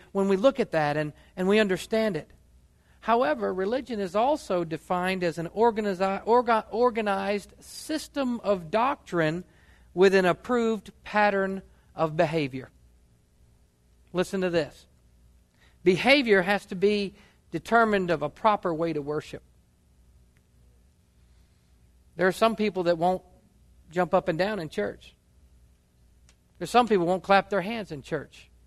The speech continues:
because that's not the proper way to worship. That's the spirit of religion.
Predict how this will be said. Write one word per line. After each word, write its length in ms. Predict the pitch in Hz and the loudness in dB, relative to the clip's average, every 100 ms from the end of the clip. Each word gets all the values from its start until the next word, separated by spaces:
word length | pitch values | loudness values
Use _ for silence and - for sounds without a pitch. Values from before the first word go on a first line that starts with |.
| _ _ _ - | _ _ _ -10
because 240 | 156 160 | -2 0
that's 300 | 131 180 - | 4 4 4
not 280 | 185 180 180 | 0 0 0
the 60 | 143 | -4
proper 400 | - 160 147 147 | 0 2 2 -2
way 200 | 143 143 | -2 -2
to 160 | - | -6
worship. 400 | 131 135 131 - - _ _ _ _ - - _ _ _ _ _ _ _ _ _ _ - | -6 -6 -8 -16 -20 _ _ _ _ -20 -20 _ _ _ _ _ _ _ _ _ _ 0
That's 160 | 165 - | 0 0
the 80 | |
spirit 300 | 135 156 139 | -6 -2 -2
of 100 | 135 | -2
religion. 400 | 135 135 131 - | -4 -4 -4 -8